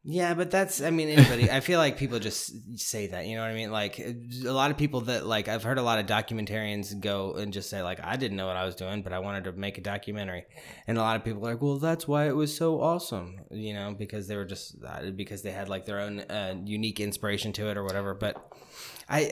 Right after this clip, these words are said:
Speaker 2: Yeah, but at least in that scenario, like, a documentary is only benefited by authenticity.
Speaker 1: I, f-, I, I, yeah, I don't know. I guess I just feel like them saying, um, that,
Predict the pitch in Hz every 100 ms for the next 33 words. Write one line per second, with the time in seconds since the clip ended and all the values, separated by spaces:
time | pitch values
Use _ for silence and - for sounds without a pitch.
0 | 160 175 160 175 190 127 113 120 110 120
1 | 101 98 95 95 92 90 90 98 90 -
2 | 104 127 117 107 107 104 98 98 101 98
3 | 95 87 - - - 113 113 101 85 98
4 | 95 92 - 90 82 78 80 76 - 80
5 | 73 78 - 76 73 - - - - 117
6 | - - 147 147 - 123 131 123 123 117
7 | 110 113 117 90 90 113 107 - 139 147
8 | 147 196 160 117 135 123 127 110 104 -
9 | - - - - 110 101 92 87 73 _
10 | _ _ _ _ - 123 113 107